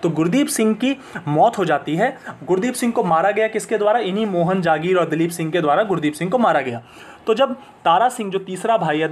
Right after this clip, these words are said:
मोहन और दलीप का, उसकी मौत होने के बाद तेज कौर जो है, तेज कौर अपना इधर West Pakistan से shift होके East Punjab की side आ जाती है और मलसियान में उनको एक ज़मीन ले लेती हैं। अब हो क्या जाता है कि तार-,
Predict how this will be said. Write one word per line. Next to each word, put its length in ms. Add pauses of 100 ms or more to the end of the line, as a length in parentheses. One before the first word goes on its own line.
(120)
मोहन 380
और 120
दलीप 300
का, 180 (240)
उसकी 240
मौत 260
होने 180
के 100
बाद 240
तेज 220
कौर 200
जो 140
है, 60
तेज 240
कौर 160
अपना 240
इधर 300 (380)
West 260
Pakistan 500
से 120
shift 280
होके 200
East 260
Punjab 320
की 60
side 200
आ 80
जाती 240
है 60
और 80
मलसियान 480
में 100
उनको 160
एक 80
ज़मीन 240
ले 100
लेती 240
हैं। 140 (420)
अब 120
हो 140
क्या 160
जाता 260
है 60
कि 120
तार-, 340